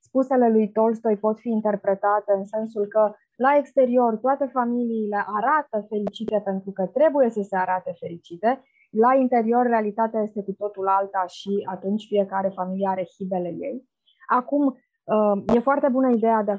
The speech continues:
face un scurt istoric al conceptului de familie. Aș spune să plecăm chiar de la etimologia cuvântului, de la famulus, din latină, și, uh, conceptul de, uh, familie drept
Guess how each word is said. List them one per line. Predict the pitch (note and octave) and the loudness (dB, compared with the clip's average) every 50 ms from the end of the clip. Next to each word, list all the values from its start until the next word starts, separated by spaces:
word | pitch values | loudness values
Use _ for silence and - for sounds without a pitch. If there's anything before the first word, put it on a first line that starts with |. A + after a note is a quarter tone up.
| - G#3+ | -2 -4
face | G#3+ G#3+ - A#3+ A3 G3+ | -4 -4 -4 -6 -4 -4
un | G#3+ A3+ B3 B3 A#3 | -2 -2 0 -2 -2
scurt | A3+ - _ A#3+ B3+ B3 | -4 -4 _ -4 -2 -2
istoric | B3 A3 A3+ - - A3+ A#3 A3+ A3+ G#3 G#3 F#3 | -4 -8 -8 -2 0 2 2 2 0 -2 -2 0
al | F#3 G3 G3+ A3 A3 A3+ G#3+ G#3 G3+ F#3+ | 0 2 2 2 2 2 2 2 0 2
conceptului | - G3+ G3 G3 G#3 G#3 G#3 - A#3+ A#3+ A#3 G#3+ | 0 -4 -4 -4 -8 -8 -4 -2 -2 -2 0 0
de | G3+ G3+ G3+ - | 0 -2 0 0
familie. | G#3 G3 F#3 F#3 F#3+ G#3+ B3 B3+ | -2 -4 -2 -6 -6 -2 0 2
Aș | B3 B3 | 2 0
spune | B3 - _ C#4 D#4 D4+ | -2 -6 _ -8 -6 -6
să | C#4+ - C4 | -6 -8 -10
plecăm | - - A#3+ G#3+ G#3 - - G3 G#3 A3+ A3+ A3+ - _ _ | -4 0 0 0 0 0 -2 0 0 0 -2 -6 -10 _ _
chiar | _ - C#4+ D4+ E4 - | _ 0 0 0 2 0
de | D4+ | 0
la | C#4 C#4 B3+ A#3+ | 0 0 0 0
etimologia | A#3+ A#3+ A#3+ A3+ A3 A3 G#3+ G#3 G3+ G3 A#3 C4+ C4+ A#3+ | 0 -2 -2 -2 -2 0 0 0 0 0 0 0 0 0
cuvântului, | A3 G#3+ G3 G3 G#3 G#3 G3+ G3+ F#3+ F#3+ F#3 | 0 -2 -4 -4 -4 -6 -4 -4 -4 -6 -4
de | F3+ F#3 | -4 -2
la | F#3 F#3+ F#3+ F#3+ - _ | -4 -4 -4 -6 -4 _
famulus, | B3 B3+ B3+ B3 A#3 G#3 F3+ F3 F#3 F3 - _ | 0 2 2 2 2 0 -2 -4 -8 -12 -16 _
din | _ F#3+ G#3 A3+ A#3+ A3 | _ -2 0 0 0 0
latină, | G#3+ G#3 F#3+ F#3 F#3 _ A3 A3+ A#3 G#3 F3+ - G3 - _ _ _ _ - _ _ _ | 0 0 -2 -2 -4 _ -4 -2 -2 -2 -4 -8 -12 -18 _ _ _ _ -20 _ _ _
și, | _ - - - A#3 A#3 A#3 - - | _ -18 -10 -4 -2 -2 -2 0 0
uh, | G3+ G3+ F#3+ F#3 F#3 F3 F3 F3+ F#3+ - _ _ _ | 0 2 2 0 0 -2 -4 -8 -14 -18 _ _ _
conceptul | _ - A3+ A3+ A3+ C4+ C4 - C#4 B3+ A3 | _ -2 -2 0 0 0 0 2 0 0 2
de, | G#3+ A3+ A#3+ A#3+ A#3+ A3+ A3 _ _ _ _ - - | 2 4 4 4 4 2 -2 _ _ _ _ -10 -4
uh, | G3+ G3+ G3 F#3 F#3 - | -2 -2 -2 -2 -2 -2
familie | A#3+ A3 G#3 G3+ A3 B3 C4+ C#4 C4+ B3+ A#3 G#3+ | 0 0 0 0 0 -2 -2 -2 0 0 0 -2
drept | A3 A#3 B3 B3 | -2 -4 -6 -6